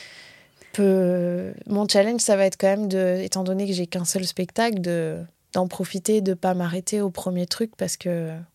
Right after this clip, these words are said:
au premier truc qui pourrait se passer pas comme je, je l'aurais voulu, parce que c'est de l'art vivant, que il y a des gens qui sont venus là pour ça, ils sont pas là pour constater, euh,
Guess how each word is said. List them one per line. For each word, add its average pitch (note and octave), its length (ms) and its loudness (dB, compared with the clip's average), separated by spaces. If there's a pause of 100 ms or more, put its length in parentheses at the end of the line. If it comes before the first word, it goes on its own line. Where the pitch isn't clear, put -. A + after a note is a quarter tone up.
(380)
au G3 60 -10
premier F#3 300 -2
truc F3+ 320 -4
qui F#3 180 -8 (180)
pourrait F#3 220 2
se - 80 -2
passer F3+ 340 2
pas F3+ 160 0
comme F3+ 240 0
je, E3+ 300 -2
je E3+ 140 -8
l'aurais E3+ 180 0
voulu, F#3+ 300 -4 (920)
parce F3+ 220 -2
que F#3+ 280 -2
c'est F3+ 260 -4
de F3+ 80 -4
l'art F3 280 -2
vivant, E3+ 420 -2 (680)
que E3+ 640 0 (480)
il F#3+ 80 -6
y F3+ 60 2
a E3+ 40 2
des F3 140 0
gens F3+ 140 -2
qui E3+ 200 -10
sont F3+ 200 -2
venus F#3 160 0
là G3 140 2
pour F3+ 240 -2
ça, G#3+ 140 0
ils G3+ 60 2
sont G3 200 0
pas F#3+ 180 4
là G3 180 2
pour F#3 320 -4
constater, F#3+ 760 2
euh, E3+ 180 0